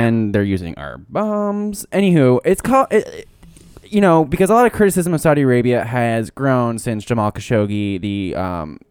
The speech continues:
U S resident and journalist who was killed in the Saudi consulate in Istanbul in October. There's all this attention on this now about all the shit that they've done. And, you know, the C I A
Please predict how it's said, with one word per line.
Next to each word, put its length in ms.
U 140
S 120
resident 540
and 240
journalist 400
who 60
was 100
killed 320
in 200
the 320
Saudi 220
consulate 460
in 220
Istanbul 440
in 160
October. 720
There's 160
all 140
this 200
attention 400
on 180
this 240
now 720
about 220
all 120
the 80
shit 220
that 180
they've 140
done. 440
And, 160
you 80
know, 260
the 100
C 200
I 80
A 260